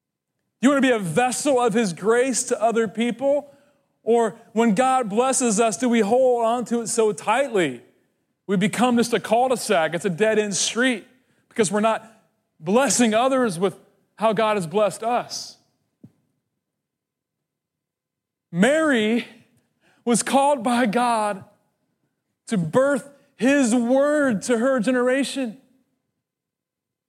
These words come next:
Mary was called by God to birth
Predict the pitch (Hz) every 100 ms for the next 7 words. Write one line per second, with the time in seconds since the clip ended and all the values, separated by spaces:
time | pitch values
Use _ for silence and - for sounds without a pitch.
0 | _ _ _ _ _ _ _ _ _ _
1 | _ - 262 302 285 240 - 247 262 240
2 | 262 247 208 262 269 247 196 - _ _
3 | _ _ _ _ _ _ _ - 202 165
4 | 285 277